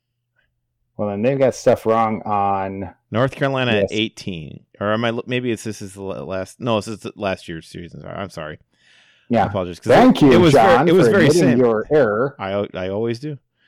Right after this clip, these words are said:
Speaker 1: <laughs> But then the other ones that are in here that are just killing me, uh, Indiana being at number seventeen, Indiana just being ranked is unbelievable, 'cause
Speaker 2: Right.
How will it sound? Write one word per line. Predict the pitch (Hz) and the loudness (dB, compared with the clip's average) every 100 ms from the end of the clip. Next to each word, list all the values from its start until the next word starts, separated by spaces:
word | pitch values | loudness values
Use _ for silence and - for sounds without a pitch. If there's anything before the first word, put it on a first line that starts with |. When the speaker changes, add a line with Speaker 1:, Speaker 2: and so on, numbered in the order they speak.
| _ | _
Speaker 1:
<laughs> | 127 - 196 - 403 - 359 - - - - | -4 0 0 2 0 2 0 -2 -20 -20 -2
But | 147 143 | 0 4
then | 160 151 | 4 6
the | 151 | 6
other | 180 | 6
ones | 180 139 | 4 4
that | 143 | 4
are | 131 | 4
in | 127 | 2
here | 131 | 0
that | 123 120 | 2 0
are | 110 | 0
just | 117 - | -6 -2
killing | 143 135 120 | 0 2 0
me, | 113 - _ _ - | -6 -10 _ _ -6
uh, | 120 | -2
Indiana | 165 160 143 147 139 | 2 2 2 2 0
being | 117 120 | -2 -4
at | 113 | -4
number | 123 113 | -4 -6
seventeen, | - - 120 110 - 110 | -8 -2 -2 -2 -6 -4
Indiana | 135 123 131 113 | -4 -2 -4 -6
just | 101 - | -8 -8
being | 101 92 | -8 -6
ranked | 117 101 87 98 | -8 -8 -10 -14
is | 90 - 113 | -14 -12 -10
unbelievable, | 104 98 95 95 85 82 - _ | -8 -8 -6 -8 -8 -10 -10 _
'cause | - 113 98 - | 0 0 0 -12
Speaker 2:
Right. | - | -20